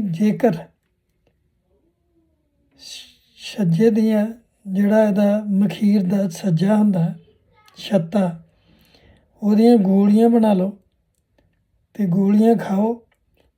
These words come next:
ਤੁਹਾਡੇ ਗੋਡਿਆਂ ਦੀ ਦਰਦ ਵੀ ਬਿਲਕੁਲ ਠੀਕ ਹੋ ਜਾਏਗੀ। ਤੇ ਬਾਕੀ ਇਸ ਤੋਂ ਇਲਾਵਾ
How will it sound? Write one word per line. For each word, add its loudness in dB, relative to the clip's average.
ਤੁਹਾਡੇ 0
ਗੋਡਿਆਂ 0
ਦੀ 0
ਦਰਦ -2
ਵੀ -2
ਬਿਲਕੁਲ -2
ਠੀਕ -4
ਹੋ 2
ਜਾਏਗੀ। -2
ਤੇ -12
ਬਾਕੀ 0
ਇਸ 0
ਤੋਂ 4
ਇਲਾਵਾ 2